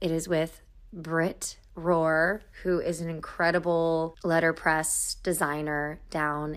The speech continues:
in Manhattan Beach, California, the South Bay.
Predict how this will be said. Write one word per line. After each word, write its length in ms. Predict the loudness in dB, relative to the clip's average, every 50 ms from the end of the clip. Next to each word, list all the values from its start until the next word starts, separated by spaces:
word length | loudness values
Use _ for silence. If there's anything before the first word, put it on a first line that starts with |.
| -10
in 360 | -10 -8 -8 -6 -6 -4 -4 -4
Manhattan 560 | -4 -4 -6 -6 -6 -8 -8 -8 -8 -8 -4
Beach, 520 | -2 0 0 0 0 -2 -6 -8 -8 -10 -10
California, 920 | -6 -6 -4 -4 -6 -2 2 4 4 6 4 4 2 2 2 0 -2 -6 -10 -20 -20 -20 -20 -20 -20 -18 -12 -8
the 80 | -4
South 400 | 2 6 8 8 8 8 6 0
Bay. 460 | 0 0 2 2 0 -2 -2 -6 -8